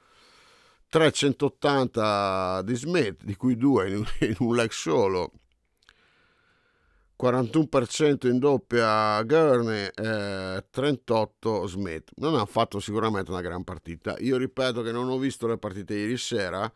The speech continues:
però se tanto mi dà tanto, tanto ben non c'è stato. Io ho votato per Michael Smith, quindi avevo vinto, ho preso anche questa.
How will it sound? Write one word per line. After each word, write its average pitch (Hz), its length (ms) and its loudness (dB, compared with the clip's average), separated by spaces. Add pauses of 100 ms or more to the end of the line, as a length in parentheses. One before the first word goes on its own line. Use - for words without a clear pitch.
(760)
però 127 240 -2
se - 260 -8
tanto 113 320 -4
mi 101 120 -4
dà 127 120 0
tanto, 95 680 -6 (260)
tanto 107 340 -4
ben 101 340 -4
non 95 160 -8
c'è 98 140 -10
stato. 80 680 -6 (760)
Io 170 260 8
ho 175 80 10
votato 151 960 8
per 120 320 4
Michael 110 340 0
Smith, 95 380 -4
quindi 110 240 -4
avevo 104 320 0
vinto, 110 400 -2
ho 98 320 2
preso 110 320 -2
anche 101 220 -4
questa. 85 560 -6